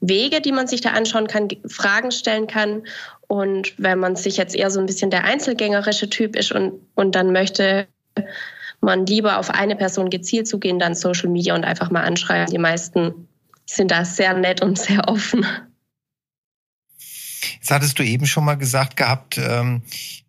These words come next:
Speaker 2: als es um das Thema Schmerzen ging, das müssen andere doch genauso wahrnehmen wie ich. Ähm,
Speaker 1: Ja.
Speaker 2: steckt da nicht auch eine Gefahr drin, sich dann immer wieder mit anderen zu vergleichen?
Speaker 1: Mm,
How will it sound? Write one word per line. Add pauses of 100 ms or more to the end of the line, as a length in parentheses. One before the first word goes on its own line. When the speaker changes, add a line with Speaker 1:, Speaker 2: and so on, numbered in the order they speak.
(240)
Speaker 2:
als
es
um
das
Thema
Schmerzen
ging,
das
müssen
andere
doch
genauso
wahrnehmen
wie
ich.
Ähm,
Speaker 1:
Ja.
Speaker 2:
steckt
da
nicht
auch
eine
Gefahr
drin,
sich
dann
immer
wieder
mit
anderen
zu
vergleichen? (2000)
Speaker 1:
Mm,